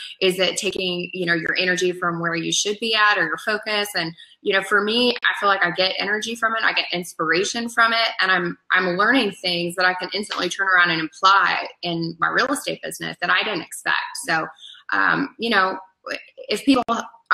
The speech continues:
associate a stigma with it, I don't blame them at all, because I certainly rolled my eyes along the way to, you know, these things as they cropped up. But once you're in it,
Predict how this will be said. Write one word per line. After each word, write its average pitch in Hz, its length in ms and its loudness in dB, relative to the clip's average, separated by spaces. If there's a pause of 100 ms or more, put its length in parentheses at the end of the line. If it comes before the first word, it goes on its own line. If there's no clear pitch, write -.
(240)
associate 196 480 0
a 175 80 2
stigma 180 280 -2
with 175 140 0
it, 170 180 -2
I 175 60 4
don't 175 240 -2
blame 170 300 0
them 165 120 -6
at 160 80 0
all, 165 380 4
because 165 240 -4
I 165 140 2
certainly 165 340 -2
rolled 165 220 2
my 156 180 4
eyes 160 200 2
along 160 260 -4
the 156 80 -8
way 160 340 0
to, 156 180 -2 (220)
you 185 80 -4
know, 160 100 2
these 165 220 0
things 160 220 -4
as 175 100 -4
they 156 120 -2
cropped 160 300 2
up. 208 240 4 (400)
But 170 200 6
once 202 260 4
you're 269 160 6
in 185 140 4
it, 254 220 0